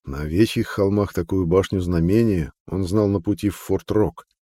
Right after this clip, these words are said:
Она была построена после окончания войны Четырёх Королей. В Ясельде их ждала беда. Возле дома старосты стояла молчаливая толпа. Мужчины держали шапки в руках. Барион остался снаружи.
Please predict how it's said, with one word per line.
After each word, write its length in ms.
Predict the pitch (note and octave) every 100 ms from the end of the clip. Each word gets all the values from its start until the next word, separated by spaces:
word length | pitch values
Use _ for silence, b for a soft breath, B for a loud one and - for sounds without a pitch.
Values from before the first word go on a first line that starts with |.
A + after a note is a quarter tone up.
| _ _
Она 180 | - D2
была 180 | D2 E2+
построена 480 | F2+ E2 G2 G2+ F#2
после 320 | A2+ A2 G2
окончания 500 | F2 F#2 - F#2+ F#2
войны 280 | F2+ F#2+ F#2+
Четырёх 400 | G2 F2 G2 F#2
Королей. 460 | - G2+ G2+ - _ _ _ _ _ _ _ _ _ _
В 120 | D2+
Ясельде 840 | D2+ D#2+ E2 - A#2 A2+ F#2 F2+ F2+
их 80 | E2+
ждала 400 | D2 E2 D#2+ D#2
беда. 360 | C#2+ C2+ C2+ - _ _ _ _ _ -
Возле 300 | C#2+ D2+ F2
дома 220 | F#2 F#2
старосты 500 | E2+ G2 G2+ F2+ -
стояла 380 | E2 F2+ F2+ E2+
молчаливая 560 | F2 E2 E2 F2 E2+
толпа. 440 | E2 E2+ E2+ F2+ D#2+ _ _ _ _ -
Мужчины 400 | D#2 - F2+ F2+
держали 320 | F2 E2+ E2+
шапки 340 | E2 F2+ -
в 60 | D#2+
руках. 440 | E2 F2 E2+ - _ _ _ _ _
Барион 460 | D#2+ F2+ A2 G#2 G#2
остался 380 | G2 G#2 -
снаружи. 460 | F#2 G2+ G2+ E2 -